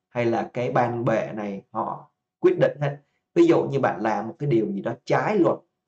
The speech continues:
gây ảnh hưởng nghiêm trọng đến cái tài sản người cho thuê, à, bạn không có đóng tiền nhà đúng hạn đi, hoặc là bạn không đóng, bạn quỵt tiền mấy tháng, hoặc là bạn, à, đốt lửa trong nhà đi, nguy hiểm đúng không?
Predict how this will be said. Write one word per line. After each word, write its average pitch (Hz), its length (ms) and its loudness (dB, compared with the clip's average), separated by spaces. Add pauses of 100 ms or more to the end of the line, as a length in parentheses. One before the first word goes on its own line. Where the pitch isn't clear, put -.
(200)
gây 139 320 4
ảnh - 200 -4
hưởng 107 320 -8
nghiêm 147 300 2
trọng - 200 0
đến 143 100 -8
cái 170 120 -2
tài 110 160 -2
sản 82 200 -14
người 113 100 -6
cho 113 200 -4
thuê, 131 260 2 (440)
à, 107 360 -2
bạn - 240 -6 (100)
không 147 360 -4
có 160 100 0
đóng 135 220 2
tiền 113 180 0
nhà 107 340 -2
đúng 160 180 -2
hạn 156 260 -4
đi, 123 160 -4 (340)
hoặc - 120 -12
là 104 60 -4
bạn 104 200 -4 (540)
không 139 240 -2
đóng, 127 160 2 (220)
bạn - 160 -2
quỵt 120 160 0 (100)
tiền 110 200 0
mấy 123 120 -2
tháng, 139 360 -2 (440)
hoặc 120 180 -4
là 113 140 2
bạn, 107 340 -2
à, 101 260 -6 (580)
đốt 165 280 4
lửa 107 400 2
trong 123 180 -2
nhà 117 260 -2
đi, 117 260 -2
nguy 120 180 -2
hiểm 98 220 -4
đúng 123 120 -4
không? 123 180 -4